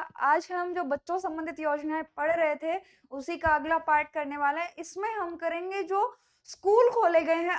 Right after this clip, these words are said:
अलग-अलग जगह पे, वो किससे संबंधित हैं, कब खोले गए हैं, उनका उद्देश्य क्या है, किस प्रकार के वो स्कूल हैं, इसकी चर्चा आज की वीडियो में हम करने वाले हैं। तो हमारी पहली योजना है कस्तूरबा गांधी बालिका विद्यालय।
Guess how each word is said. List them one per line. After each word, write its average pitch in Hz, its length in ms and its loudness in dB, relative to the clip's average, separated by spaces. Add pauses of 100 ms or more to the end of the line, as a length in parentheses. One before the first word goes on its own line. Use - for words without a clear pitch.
अलग-अलग 320 540 4
जगह 269 360 -2
पे, 302 160 -2
वो 330 140 0
किससे 349 380 -6
संबंधित 294 520 -4
हैं, 302 260 -6 (100)
कब 330 200 2
खोले 294 360 -2
गए 285 100 -2
हैं, 294 280 -4
उनका 302 300 -2
उद्देश्य 294 560 -4
क्या 285 200 2
है, 277 240 2
किस 370 280 -8
प्रकार 302 460 2
के 330 180 -6
वो 302 160 -2
स्कूल 285 380 -10
हैं, 294 140 -4 (440)
इसकी 381 360 -4
चर्चा 320 340 2
आज 302 220 6
की 330 140 -6
वीडियो 262 260 -2
में 269 120 -4
हम 359 260 -4
करने 214 260 -2
वाले 185 280 -4
हैं। 180 120 -8 (360)
तो 370 60 2
हमारी 392 320 2 (120)
पहली 311 340 -4
योजना 311 460 2
है 277 280 -2 (440)
कस्तूरबा 381 560 4
गांधी 320 400 2
बालिका 269 560 4
विद्यालय। 202 640 -2